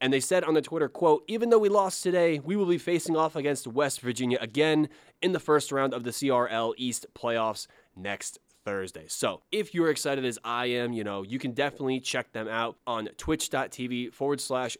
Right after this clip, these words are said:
Zips Esports, not only for Rocket League and League of Legends, but any and all games that they play and all their team members. Usually they have their games go live there. So if you wanna catch 'em live, go there, twitch dot T V slash Zips Esports. And if you can't ca-,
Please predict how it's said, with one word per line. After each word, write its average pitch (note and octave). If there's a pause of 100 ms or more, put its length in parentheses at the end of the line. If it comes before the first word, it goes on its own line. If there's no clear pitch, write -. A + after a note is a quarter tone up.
Zips A#2 (100)
Esports, B2+ (220)
not C3
only C#3+
for C3
Rocket B2
League B2+
and A2
League B2
of A#2
Legends, B2+
but A#2
any G#3
and F3 (100)
all D#3
games B2+
that B2+
they B2
play A2+
and A2
all A2+
their G#2+
team A#2
members. A2+ (360)
Usually C3
they C3
have B2
their B2
games A#2+
go A#2
live A2
there. B2+
So C3+
if C3
you D#3
wanna E3+
catch D#3+
'em C#3+
live, C3+
go D3
there, A#2+ (260)
twitch E3+
dot D3
T B2+
V B2+
slash A#2
Zips G2+ (100)
Esports. D3 (340)
And C4
if B3
you A3
can't A3
ca-, -